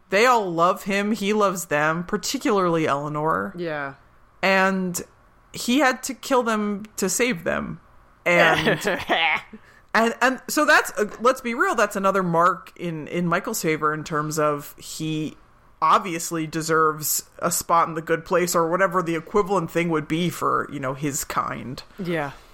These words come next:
Speaker 1: He, he deserves an eternal reward. His, his moral deserts.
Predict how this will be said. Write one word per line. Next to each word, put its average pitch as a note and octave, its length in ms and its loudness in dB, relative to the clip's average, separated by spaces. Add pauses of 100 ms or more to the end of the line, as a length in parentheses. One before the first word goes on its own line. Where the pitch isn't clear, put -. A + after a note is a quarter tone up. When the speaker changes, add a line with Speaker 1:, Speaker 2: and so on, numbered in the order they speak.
(320)
Speaker 1:
He, F3 220 0
he F#3 280 -2
deserves D#3 800 0
an D#3+ 140 -2
eternal C#3+ 420 -2
reward. C#3+ 720 -2
His, D#3+ 400 -2
his F#3 280 -2
moral F3 320 4
deserts. D#3+ 640 0